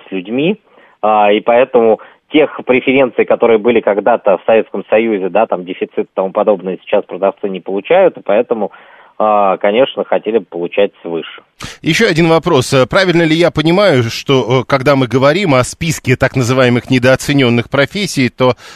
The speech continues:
Speaker 2: э, в, э, в верш-, на вершине списка я, э,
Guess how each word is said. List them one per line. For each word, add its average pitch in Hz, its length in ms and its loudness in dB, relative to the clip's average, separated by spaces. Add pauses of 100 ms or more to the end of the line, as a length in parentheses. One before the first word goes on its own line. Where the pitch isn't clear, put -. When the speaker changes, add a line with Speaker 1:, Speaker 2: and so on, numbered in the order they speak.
Speaker 2:
э, 120 220 4
в, 113 440 -6
э, 123 260 0
в 113 40 -4
верш-, 120 460 -4
на 131 220 0
вершине 139 380 -4
списка - 360 -8
я, 131 200 0
э, - 20 -6